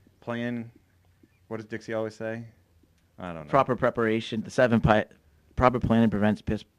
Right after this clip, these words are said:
Speaker 2: poor management or something.
Speaker 1: <laughs> Yeah,
Speaker 2: The
Speaker 1: some-,
Speaker 2: seven
Speaker 1: yeah,
Speaker 2: Ps.
Speaker 1: the seven Ps. But yes, that's exactly what it is.
Speaker 2: Yeah.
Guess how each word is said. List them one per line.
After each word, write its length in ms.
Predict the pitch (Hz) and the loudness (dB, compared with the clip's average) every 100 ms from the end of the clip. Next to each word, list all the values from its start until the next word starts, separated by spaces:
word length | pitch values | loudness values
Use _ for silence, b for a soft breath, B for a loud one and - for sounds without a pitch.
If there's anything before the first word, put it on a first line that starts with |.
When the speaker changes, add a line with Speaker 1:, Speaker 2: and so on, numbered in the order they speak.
| - | -8
Speaker 2:
poor 260 | 107 110 - | -6 -6 -6
management 460 | 90 101 110 107 | -8 -6 -2 -2
or 100 | - | -2
something. 200 | - - 151 | -6 -12 -4
Speaker 1:
<laughs> 60 | |
Yeah, 160 | 196 135 | 0 0
Speaker 2:
The 160 | - 143 | 4 6
Speaker 1:
some-, 100 | 175 | 8
Speaker 2:
seven 260 | 156 147 131 | 8 8 6
Speaker 1:
yeah, 200 | 135 139 | 6 4
Speaker 2:
Ps. 60 | 127 | 0
Speaker 1:
the 60 | |
seven 320 | 127 147 143 | 0 0 0
Ps. 360 | 110 127 120 95 b b b b b | -6 -6 -6 -10 b b b b b
But 100 | 117 | -2
yes, 240 | 139 101 - | 0 0 -2
that's 400 | - 113 - _ _ - | -8 -10 -10 _ _ -20
exactly 480 | 113 104 104 98 98 | -12 -6 -6 -8 -12
what 180 | 92 90 | -12 -12
it 100 | 85 | -16
is. 260 | 82 80 _ - | -16 -20 _ -12
Speaker 2:
Yeah. 200 | 110 | -10